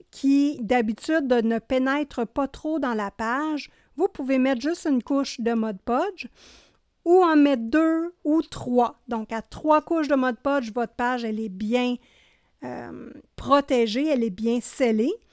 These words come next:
Canada, vous avez le Mod Podge mat, disponible dans les, euh, magasins Michaels, facilement trouvable dans les magasins, euh, Dollar Plus.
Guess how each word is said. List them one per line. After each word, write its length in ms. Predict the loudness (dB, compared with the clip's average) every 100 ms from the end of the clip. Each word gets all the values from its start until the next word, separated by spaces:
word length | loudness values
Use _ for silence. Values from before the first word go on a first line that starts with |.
| -20 _ -2
Canada, 600 | 2 4 2 2 0 0 -4
vous 220 | -4 0
avez 240 | 0 0
le 120 | 2 2
Mod 260 | 0 -2 -4
Podge 360 | -2 -2 0
mat, 320 | 2 4 2 0 -6 _ -20 _ _ -4
disponible 920 | -4 2 2 4 4 2 0 0 -2
dans 360 | -2 -2 -2
les, 440 | -2 -4 -4 -6 -8
euh, 240 | -8 -8 -8
magasins 560 | -6 -2 -2 0 0
Michaels, 800 | 0 0 -2 -2 0 0 -4 -10 -8
facilement 500 | -6 -4 -2 -2 -2
trouvable 520 | -6 -4 -2 -2 -4
dans 180 | -4 -2
les 160 | -2
magasins, 600 | -2 -4 -4 -4 -4 -4 -6
euh, 200 | -8 -8
Dollar 560 | -4 -2 0 0 -4 -8 -4
Plus. 560 | -2 0 -2 -6 -8